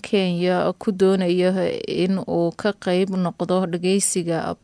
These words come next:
baaritaan ay wajahayaan afar sarkaal oo ka tirsan guddiga madaxa bannaan ee doorashooyinka iyo xuduudaha waddanka I E B C, eh, isla markaana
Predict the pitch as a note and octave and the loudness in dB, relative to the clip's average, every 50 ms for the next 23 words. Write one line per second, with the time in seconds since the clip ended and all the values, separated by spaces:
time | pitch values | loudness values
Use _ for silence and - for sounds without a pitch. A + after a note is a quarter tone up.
0 | _ _ - E3+ E3+ E3+ E3+ E3+ F3 - _ - G3+ F#3+ F#3 F#3 F3+ F3+ F3+ - | _ _ -2 -2 0 0 -2 -4 -8 -8 _ -2 0 0 2 2 0 -2 -2 -6
1 | A3+ - - E3 E3 E3+ E3 E3+ E3+ E3 G3 G3 F#3 F#3 F3+ F3 F3+ F#3+ F#3 F#3 | -8 -6 -4 -4 -2 -2 -2 -4 -2 0 0 0 2 2 0 0 2 2 2 2
2 | F#3 F3 - - G3 - - - F#3 - - F3+ F3 E3+ - - F#3 F3 F3+ F#3+ | 0 0 -2 -4 -6 -4 -6 -8 -6 -4 -4 -4 -4 -6 -4 -2 0 2 2 2
3 | F#3+ - - F3 - - G#3+ G3+ - F3 F#3 - - - F3+ F3 F3 - F3 E3+ | 0 0 -2 -4 -2 -2 -4 -4 -2 -6 -6 -4 -4 -4 -4 -4 -4 -6 -4 -4
4 | G3 F#3 F#3+ F#3+ F3+ F3 F#3 G3 F#3 F3 - - - - - F3 F3 E3+ D#3+ - | -4 -2 -2 -2 -2 0 0 0 0 -2 -4 -6 -6 -2 -2 0 -2 -2 -4 -6
5 | - - - - - - - - G3+ F3+ G3 F#3 F#3+ F#3 - - G3 G3+ G#3+ G#3 | -14 -20 -20 -20 -20 -16 -4 -2 0 2 2 2 2 0 0 0 2 4 4 4
6 | G3 F3+ - G3 F#3+ F#3+ - - F#3+ F3+ F3+ F3 E3+ - E3+ - - F3 E3+ F3 | 4 2 0 0 0 0 0 -2 0 0 0 0 0 -2 -4 -4 -4 -2 0 0
7 | F3 G3 G3 F#3 F3 C#3 E3+ G3 F#3+ F#3 F3+ F3 E3+ E3 - - F3 E3+ E3+ E3+ | 0 0 0 0 0 0 0 0 0 0 -2 -2 -2 -6 -6 -4 -4 -4 -2 -4
8 | E3+ - - F#3 F#3+ F3 F3 F3 F3+ E3+ - F3 F3 E3+ - - - - - G3 | -6 -4 -2 -2 0 0 0 -2 -2 -2 -4 -4 -4 -4 -4 -6 -8 -4 -2 0
9 | F#3+ E3+ E3 E3 F3 - - _ - D#3+ D#3+ D#3+ D#3+ D#3+ D#3 - - - F3 F3 | 0 0 0 -2 -4 -8 -10 _ -6 -4 -2 -2 -2 -2 -2 -4 -4 -4 -4 -2
10 | F#3+ F#3+ F#3+ - - F3+ F3 E3+ F3 F3+ F3+ | -2 -4 -4 -4 -4 -4 -2 0 0 -2 -2